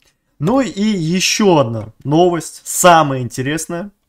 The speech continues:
из-за которой я вообще, в принципе, запустил данный видеоролик. Если бы её бы не было, если был бы вот этот вот дефолтный ультра-уикенд,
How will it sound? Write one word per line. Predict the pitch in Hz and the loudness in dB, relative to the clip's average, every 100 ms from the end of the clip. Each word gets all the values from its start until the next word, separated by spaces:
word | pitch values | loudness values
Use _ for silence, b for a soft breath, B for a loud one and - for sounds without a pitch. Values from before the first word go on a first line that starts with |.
| - | -6
из-за | 156 131 143 | -4 -2 -4
которой | 156 147 156 135 127 | -4 -4 -2 -2 0
я | 131 | 0
вообще, | 127 - 139 117 | -2 -4 -4 -4
в | - | -6
принципе, | 147 143 127 - - 120 120 120 117 113 117 | -4 -2 -4 -8 -10 -6 -4 -4 -4 -4 -6
запустил | 113 113 127 - 127 113 | -8 -10 -12 -8 -8 -6
данный | 117 117 113 | -6 -6 -6
видеоролик. | 117 135 202 247 - | -6 -4 -6 -6 -10
Если | - - | -12 -8
бы | 131 | -8
её | 123 | -6
бы | 127 | -6
не | 131 | -8
было, | 117 117 | -8 -8
если | 117 - | -10 -10
был | 117 123 | -10 -8
бы | 120 | -8
вот | 120 | -8
этот | 127 117 117 | -8 -8 -8
вот | 117 | -8
дефолтный | 117 - 135 123 127 | -8 -6 -6 -6 -8
ультра-уикенд, | 123 - 131 131 - 254 | -8 -6 -6 -6 -8 -10